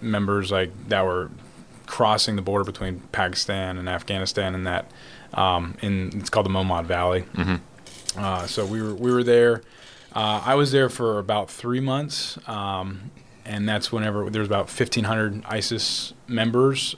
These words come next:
Speaker 1: uh, mostly women and children at that point, um, that surrendered to our fob.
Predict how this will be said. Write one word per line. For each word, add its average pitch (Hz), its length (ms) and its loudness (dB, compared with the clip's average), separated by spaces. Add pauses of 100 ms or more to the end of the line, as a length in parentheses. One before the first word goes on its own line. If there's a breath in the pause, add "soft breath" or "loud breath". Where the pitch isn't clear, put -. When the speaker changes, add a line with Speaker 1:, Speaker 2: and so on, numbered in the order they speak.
Speaker 1:
uh, 101 180 -6
mostly 120 320 0
women 117 200 2
and 110 100 -2
children 117 260 0
at 113 100 -2
that 110 160 -2
point, 120 260 -2 (580 loud breath)
um, 98 260 2
that 98 160 0
surrendered 107 560 0
to 110 420 0
our 98 240 4
fob. 98 520 2